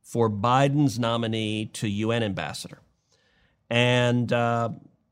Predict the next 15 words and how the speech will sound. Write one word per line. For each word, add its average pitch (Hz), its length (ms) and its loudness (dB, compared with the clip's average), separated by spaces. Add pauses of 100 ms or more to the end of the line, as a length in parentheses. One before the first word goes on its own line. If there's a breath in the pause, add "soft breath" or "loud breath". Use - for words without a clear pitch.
(180)
Linda 151 280 4
Greenfield 143 420 2
Thomas, 123 360 2
she 120 160 -4
is 117 180 -4
a 107 340 -2
career, 131 880 2 (500 soft breath)
uh, 117 220 0
Foreign 135 360 6
Service 120 600 2
officer. 104 580 -4 (920)
Um, 127 460 4 (640)
we've 180 300 2
talked 185 380 4
before 131 640 2